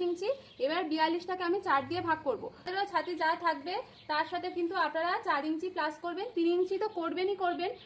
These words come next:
তিন ইঞ্চিটা কম্পালসারি করতেই হবে, যে কোনো সাইজের জন্য করুন না কেন।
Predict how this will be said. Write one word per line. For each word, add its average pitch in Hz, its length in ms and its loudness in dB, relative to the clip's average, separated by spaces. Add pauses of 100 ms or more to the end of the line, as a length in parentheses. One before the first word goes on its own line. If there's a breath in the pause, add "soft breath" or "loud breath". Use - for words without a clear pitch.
(100)
তিন 311 180 2
ইঞ্চিটা 349 240 2 (100)
কম্পালসারি 330 460 -2 (100)
করতেই 359 400 -4
হবে, 339 180 0 (160)
যে 302 120 -4
কোনো 320 120 -2 (100)
সাইজের 330 340 0
জন্য 339 140 0 (100)
করুন 339 200 0
না 349 100 0
কেন। 349 120 2